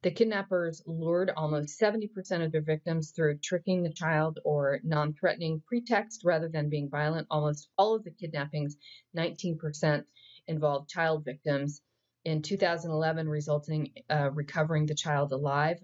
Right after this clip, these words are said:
compared to only fifty percent of the victims in nineteen ninety-seven. So they found, uh, ni-, ninety-two percent of the victims alive in two thousand eleven, which is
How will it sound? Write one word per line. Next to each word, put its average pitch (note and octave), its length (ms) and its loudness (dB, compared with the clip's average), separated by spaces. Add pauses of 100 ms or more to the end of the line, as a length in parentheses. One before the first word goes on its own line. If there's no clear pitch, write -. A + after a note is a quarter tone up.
compared D3+ 520 0
to C#3+ 180 -6
only D3 240 2
fifty F#3+ 300 -4
percent D3+ 340 0
of C#3+ 60 0
the D3 80 -10
victims C#3+ 400 -4
in D3 60 0
nineteen B2+ 360 -2
ninety-seven. B2 460 0
So D3+ 160 4
they D3+ 120 0
found, E3 340 -2 (480)
uh, D3+ 240 0
ni-, E3 360 0
ninety-two G#3 500 0
percent E3 320 -2
of D3+ 80 2
the D#3 60 -2
victims D3+ 380 0
alive C#3+ 480 0 (480)
in C#3+ 360 -2
two D#3+ 140 -6
thousand D3 320 0
eleven, D3 300 2
which C#3+ 180 -4
is D3+ 180 -2